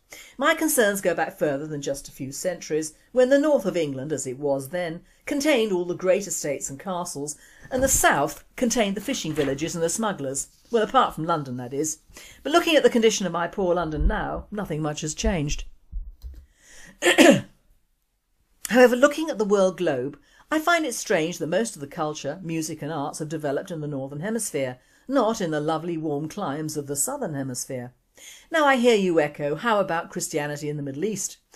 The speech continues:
Well, Christianity arose from Jesus, son of the house of David, and Judaism, and also, strangely enough, from the shores of the Mediterranean Sea,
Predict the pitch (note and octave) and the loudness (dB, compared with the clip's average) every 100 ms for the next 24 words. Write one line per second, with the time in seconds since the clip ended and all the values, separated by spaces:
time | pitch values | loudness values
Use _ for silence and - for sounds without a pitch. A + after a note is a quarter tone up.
0 | - - F#3+ - - C#4+ B3 G#3+ F#3 F3 | -8 2 2 0 -6 -4 -2 -2 -2 -2
1 | F3+ D#3+ D#3 E3 D#3+ F3+ C#3+ C3+ E3 - | 4 4 4 -2 -4 -2 -2 -4 -2 -2
2 | D#3+ C#3 C#3 D#3+ C#3+ - C#3+ A3 G3+ C#3 | -2 -6 -8 -8 -8 -8 -4 0 0 0
3 | D3+ - _ G3+ D3 C#3+ E3 A3 F#3+ C3+ | -2 -4 _ -6 -6 -6 -2 -2 0 -2
4 | C3+ C#3 - _ - C#4+ D4+ - D3 D#3 | -4 -10 -14 _ -2 2 2 2 0 0
5 | D#3 C3+ C#3 C#3 D#3+ D#3 - G#3+ B3 G3+ | -2 -4 -6 -6 -6 -6 -8 -8 -6 -4
6 | B2 C#3 C#3+ C#3+ C3 C#3 - B2+ B2+ C3 | -4 -6 -8 -8 -10 -12 -8 -8 -8 -6
7 | C3+ - G#3 C#3+ C#3 | -2 2 2 2 -4